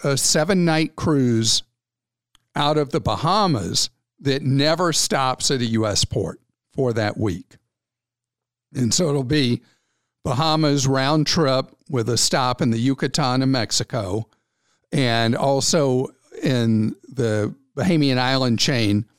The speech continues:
Royal Caribbean has their own private island where they make all the concession money. And so it's a really profitable thing for them. And so this is the first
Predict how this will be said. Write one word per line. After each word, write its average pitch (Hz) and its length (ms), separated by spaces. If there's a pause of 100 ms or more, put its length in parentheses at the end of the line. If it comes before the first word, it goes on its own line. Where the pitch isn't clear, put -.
(360)
Royal 135 240
Caribbean 135 400
has 120 260
their 120 200
own 120 260
private 127 720
island 113 420
where 101 100
they 107 120
make 107 220
all 123 160
the 113 100
concession 120 560
money. 127 380 (600)
And 110 320
so - 140
it's - 140
a - 40
really 123 380
profitable 113 600
thing 120 320
for 151 100
them. 131 280 (640)
And 147 220
so 147 300
this 160 340
is 160 240
the 135 180
first - 840